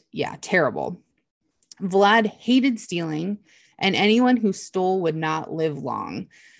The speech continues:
To prove his point, he left a golden cup on top of a fountain, and no one stole it as they were scared of what would happen to them. So that's how prominent his feelings were.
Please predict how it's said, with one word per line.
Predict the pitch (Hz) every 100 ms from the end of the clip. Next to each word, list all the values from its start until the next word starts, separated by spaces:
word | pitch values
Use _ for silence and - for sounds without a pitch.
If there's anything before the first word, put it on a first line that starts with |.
| _ -
To |
prove | 214 240 220
his | 220
point, | - 233 240 233
he | 208 196
left | 185 -
a | 180
golden | 170 185 196 233
cup | 233 - 202 -
on | 170 170
top | 175 175
of | 160
a | 156
fountain, | - 170 170 254 262
and | - 180
no | 175
one | 202 202
stole | - 269 254
it | 175 202 - _ _ _ 190
as | 180
they | 185
were | 170
scared | 170 - 185 180
of | 170
what | 170
would | -
happen | 160 156 175 165
to | -
them. | - - 95 - _ _ _ _ -
So | - 165 156 151 151 151 _ -
that's | 165 175 156
how | 160 165
prominent | - 170 160 127 90 - - - _ _ _ _
his | 165 156 -
feelings | 160 147 147 147
were. | 135 120 -